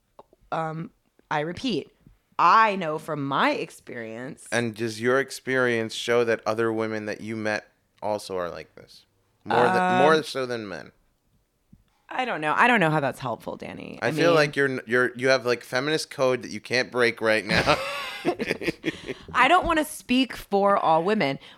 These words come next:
Speaker 1: What do you mean?
Speaker 2: Right.
Speaker 1: Aren't you a feminist, Danny?
Speaker 2: Um,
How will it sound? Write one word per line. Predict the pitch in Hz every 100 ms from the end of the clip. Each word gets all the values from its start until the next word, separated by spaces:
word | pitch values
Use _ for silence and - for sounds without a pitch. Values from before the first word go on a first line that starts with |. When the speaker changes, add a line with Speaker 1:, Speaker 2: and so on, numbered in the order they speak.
| -
Speaker 1:
What |
do | 339
you |
mean? | 381 285
Speaker 2:
Right. | -
Speaker 1:
Aren't | 254 294
you | 233 247
a |
feminist, | 240 269 285 214
Danny? | - 302 339 359 277 - _ _ _ -
Speaker 2:
Um, | 127 135 139 143 143